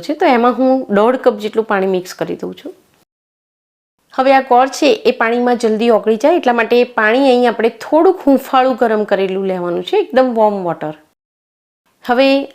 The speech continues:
અહીંયા ગોળ બરોબર ઓગળી જાય અને એના માટે આપણે જે હલકું ગરમ પાણી લીધું છે એ બરોબર ઠંડુ થઈ જાય એ પછી જ આપણે તેમાં લોટ મિક્સ કરવાનો છે. તો આને આપણે ઢાંકીને અડધી કલાક માટે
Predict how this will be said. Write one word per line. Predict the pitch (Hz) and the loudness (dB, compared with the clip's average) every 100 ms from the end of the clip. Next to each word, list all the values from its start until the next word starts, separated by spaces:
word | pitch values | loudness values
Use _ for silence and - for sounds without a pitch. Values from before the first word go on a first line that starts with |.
| - 247 | -2 2
અહીંયા | 277 285 240 | 4 2 4
ગોળ | 254 277 240 | 2 2 0
બરોબર | 262 240 277 240 | 0 0 2 2
ઓગળી | 180 196 175 | 2 0 0
જાય | 190 392 _ _ _ _ _ _ | -2 -4 _ _ _ _ _ _
અને | - 254 262 | -2 2 2
એના | 262 294 | 2 0
માટે | 285 285 | 0 0
આપણે | 269 269 269 | 0 0 0
જે | 277 | 0
હલકું | 226 226 269 254 | 0 0 0 2
ગરમ | 247 254 | 0 0
પાણી | 240 240 240 | 0 0 0
લીધું | 233 247 254 | -2 -2 0
છે | 285 | 0
એ | 277 277 226 | 0 -2 0
બરોબર | 269 269 285 - | 0 0 -2 0
ઠંડુ | 233 240 392 294 | 0 4 4 4
થઈ | 226 220 | 0 2
જાય | 220 247 - 254 | 2 0 -2 -2
એ | 254 | 0
પછી | 233 285 262 | 0 0 0
જ | 233 | 0
આપણે | 226 220 | 0 0
તેમાં | 220 220 208 | 0 2 2
લોટ | 208 202 | 0 -2
મિક્સ | 196 - 180 | -4 -4 -6
કરવાનો | 180 180 190 226 | -4 -8 -10 -12
છે. | 381 _ _ _ _ _ _ _ _ _ _ - | -16 _ _ _ _ _ _ _ _ _ _ -2
તો | 240 240 247 - | 2 2 2 0
આને | 233 | 0
આપણે | 254 247 240 | 0 0 0
ઢાંકીને | 240 226 370 480 | 0 2 4 4
અડધી | 254 208 254 | 2 2 2
કલાક | 240 233 233 | 4 2 0
માટે | 214 | 0